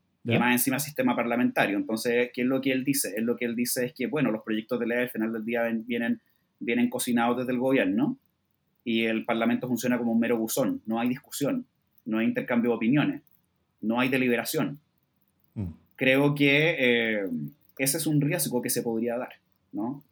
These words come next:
Speaker 1: Sobre todo si está la idea, y yo creo que está bien que esté, de poner más coordinación entre el ejecutivo y el legislativo. Yo creo que tiene que haber más coordinación entre ejecutivo y legislativo,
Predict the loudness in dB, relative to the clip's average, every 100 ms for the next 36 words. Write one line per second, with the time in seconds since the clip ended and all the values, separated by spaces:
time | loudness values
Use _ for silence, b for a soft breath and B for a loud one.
0 | _ -2 2 2 4 2 2 0 0 2
1 | 2 0 -4 -4 -2 0 2 0 0 -4
2 | -4 -4 -6 -8 -4 -4 -4 -10 -10 -10
3 | -12 _ _ _ -6 -2 2 2 2 2
4 | -2 0 0 -2 2 2 2 0 -4 -2
5 | 0 2 0 -2 0 0 -2 -4 -6 -4
6 | -2 0 -2 -4 -10 -14 -6 -4 -2 -2
7 | -2 -2 -2 0 2 0 -2 -6 -6 -6
8 | -6 -6 -6 -10 -10 -8 -6 -6 -8 -10
9 | -6 -6 -6 -8